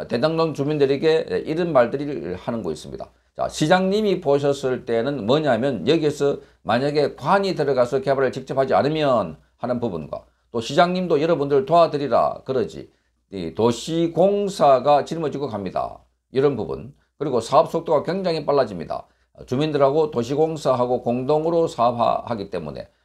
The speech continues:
여기서 보면 시장님, 시장님 말들이 자꾸 등장합니다. 그래서 지금 검찰이 주목하고 있는 것은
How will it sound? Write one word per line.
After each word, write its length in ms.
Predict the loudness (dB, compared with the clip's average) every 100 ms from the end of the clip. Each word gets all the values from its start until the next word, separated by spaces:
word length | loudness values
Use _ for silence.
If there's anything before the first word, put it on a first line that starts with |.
| -6
여기서 340 | -2 0 0
보면 380 | 2 0 0 -6
시장님, 500 | -6 0 0 0 -4
시장님 440 | 0 0 0 -6 -2
말들이 380 | 0 0 0 -6
자꾸 220 | -8 -8
등장합니다. 500 | -6 -6 -8 -12 -8
그래서 320 | -2 0 0
지금 340 | 0 0 0 -4 _ _
검찰이 500 | -4 -2 0 2 0
주목하고 520 | 0 -2 2 2 2
있는 160 | 0 -4
것은 340 | -2 -4 -6